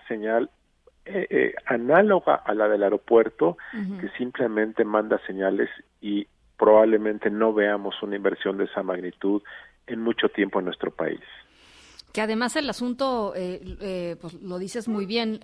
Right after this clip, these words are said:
Speaker 2: Luis Carlos, esto no es un proyecto que estaba en, en la fase, fase uno, ¿no? Esto es un proyecto que llevaba el setenta por ciento o un poquito más de, de, de realización.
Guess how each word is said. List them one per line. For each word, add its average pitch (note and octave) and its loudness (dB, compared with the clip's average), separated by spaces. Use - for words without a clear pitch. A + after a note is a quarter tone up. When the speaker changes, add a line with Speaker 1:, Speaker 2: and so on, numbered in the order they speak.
Speaker 2:
Luis F#3+ -8
Carlos, G#3 -4
esto G3 -4
no A3+ -2
es A#3+ -4
un A#3+ -2
proyecto G#3 -4
que F3+ -8
estaba G3+ 0
en, F3+ -6
en F3+ -6
la E3+ -8
fase, G#3 -2
fase G3 -8
uno, A3+ 4
¿no? G3+ -4
Esto F#3 -6
es - -4
un B3+ 0
proyecto A3 -2
que G#3 -4
llevaba G#3 -2
el F#3 -8
setenta B3 -4
por F#3+ -10
ciento G3+ -6
o - -8
un F#3+ -8
poquito G3+ -8
más A3+ -2
de, F3+ -8
de, E3+ -6
de E3+ -8
realización. F3 -4